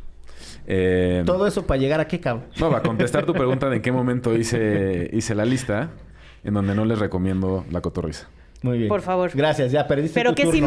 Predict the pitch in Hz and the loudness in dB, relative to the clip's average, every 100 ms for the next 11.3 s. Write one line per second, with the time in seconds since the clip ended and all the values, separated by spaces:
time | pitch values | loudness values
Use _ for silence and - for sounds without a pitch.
0 | 285 254 240 247 262 254 202 214 - - | 4 2 4 4 4 2 2 0 -2 -6
1 | - 330 - - - - - - - - | -6 -12 -12 -20 -20 -20 -20 -20 -18 -10
2 | 165 139 151 233 247 147 127 151 147 - | -4 0 2 2 2 0 0 0 0 0
3 | 92 95 104 107 101 104 98 101 82 87 | -2 0 0 0 -2 -2 -2 -2 -4 -6
4 | - 95 98 - - 98 90 87 95 - | -2 -2 0 -4 -4 -4 -2 -4 -4 -4
5 | - 92 87 87 143 - 117 143 - - | -2 0 0 -2 -6 -8 -4 -4 -6 -14
6 | - - - - - - 107 98 95 95 | -16 -16 -18 -20 -20 -4 2 4 4 2
7 | 95 - - 147 156 139 135 131 135 117 | 0 -2 0 0 2 2 2 2 0 -2
8 | 127 127 113 95 101 107 104 95 98 98 | 0 0 2 2 2 0 0 0 -2 -2
9 | 104 104 98 92 80 76 82 - - - | 0 2 2 2 0 -4 -8 -16 -20 -20
10 | - - 98 95 - 98 - 110 110 107 | -14 -4 0 0 0 0 2 2 4 4
11 | 107 107 | 2 2